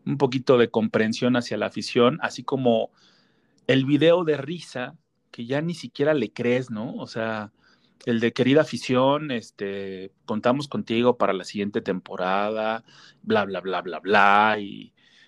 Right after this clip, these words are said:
y todas esas jaladas, todas esas mentiras que,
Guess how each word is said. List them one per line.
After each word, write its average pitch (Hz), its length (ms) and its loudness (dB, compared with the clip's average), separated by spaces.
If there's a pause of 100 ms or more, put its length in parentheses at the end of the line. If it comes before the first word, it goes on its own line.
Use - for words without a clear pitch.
(200)
y 120 120 -12
todas 165 320 2
esas 160 240 -8
jaladas, 120 540 -2
todas 131 200 0
esas 135 140 -6
mentiras 120 480 -4
que, 107 420 -10